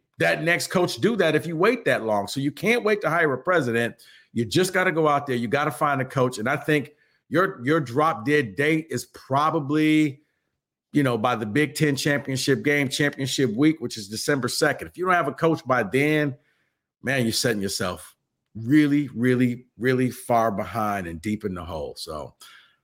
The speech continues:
I'll have more on that coaching search later, but I just want to give a quick recap of the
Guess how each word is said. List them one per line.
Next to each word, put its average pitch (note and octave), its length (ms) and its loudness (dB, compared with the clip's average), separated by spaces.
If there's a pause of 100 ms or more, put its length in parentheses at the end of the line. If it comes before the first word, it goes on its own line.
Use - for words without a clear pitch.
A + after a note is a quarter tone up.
(120)
I'll C#3 140 0
have F3 160 4
more E3+ 220 2
on D#3 80 0
that D3+ 180 0
coaching C#3 340 0
search G#2 320 -2
later, D#3+ 380 2
but B2 140 0
I B2 40 2
just C3 180 -6
want D3+ 120 2
to C3 40 -2
give B2+ 160 2
a A2+ 40 0
quick - 440 -2
recap D3+ 760 -2
of A2 240 -4
the F2+ 80 -10